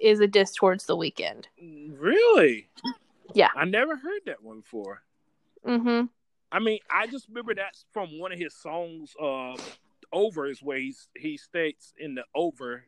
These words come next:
Speaker 2: you know, Far From Over, that when, that no new friends, he states that, he states that in a lot of songs throughout his cu-, career, but I remember, I remember exactly that Over, which is from his first, um, solo album, um, Thank Me Later,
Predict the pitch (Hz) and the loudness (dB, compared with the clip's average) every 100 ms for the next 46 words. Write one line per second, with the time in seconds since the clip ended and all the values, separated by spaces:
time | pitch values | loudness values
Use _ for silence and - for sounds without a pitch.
0 | _ - 131 120 120 - 151 139 - 120 | _ -16 -12 -10 -10 -4 0 0 -2 -2
1 | 135 113 110 117 110 123 117 _ 123 127 | -2 -2 -4 -4 -4 -8 -10 _ -4 -4
2 | 117 131 131 127 - 123 127 107 113 _ | -2 -4 -2 -6 -6 -8 -8 -12 -16 _
3 | _ - 131 - 156 143 _ 135 117 - | _ -12 -12 2 2 2 _ 0 0 -4
4 | _ _ - - - 415 523 247 - _ | _ _ -20 -20 2 2 4 2 2 _
5 | _ - 165 131 _ 143 147 143 151 143 | _ -8 -6 -6 _ -4 -2 -4 -6 -10
6 | 127 - 127 120 - 165 - - 160 131 | -10 -8 -8 -8 -12 -14 -14 -8 -6 -6
7 | 107 123 175 190 208 180 151 _ _ _ | -4 -4 -4 -4 -6 -6 -8 _ _ _
8 | _ _ - 220 247 247 220 180 147 135 | _ _ -4 -4 -2 -8 -8 -10 -10 -12
9 | 127 151 147 139 123 120 _ 147 156 127 | -8 -8 -8 -14 -12 -14 _ -8 -8 -8
10 | 113 110 _ 135 139 - 123 _ 156 131 | -14 -14 _ -12 -12 -10 -14 _ -6 -6
11 | 120 - 180 165 - _ _ _ _ - | -8 -10 -8 -6 -8 _ _ _ _ -12
12 | 113 113 113 - 120 113 107 110 117 117 | -10 -12 -6 -2 0 -2 -4 -6 -8 -12
13 | - 113 113 107 110 _ _ 151 131 135 | -10 -8 -8 -8 -16 _ _ -4 -4 -4
14 | 120 120 113 104 | -4 -2 -4 -8